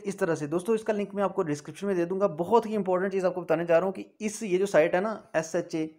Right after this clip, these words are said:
इसके डोमेन, इस तरह की डोमेन्स की तकरीबन कोई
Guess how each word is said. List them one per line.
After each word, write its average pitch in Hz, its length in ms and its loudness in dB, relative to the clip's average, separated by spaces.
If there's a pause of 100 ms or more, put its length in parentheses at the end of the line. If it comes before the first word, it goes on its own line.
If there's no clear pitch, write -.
(360)
इसके 214 840 0 (760)
डोमेन, 160 460 0
इस 190 360 -8
तरह 196 180 6
की 196 200 -6
डोमेन्स 170 480 -2
की - 120 -12
तकरीबन 185 580 -2
कोई 190 560 -2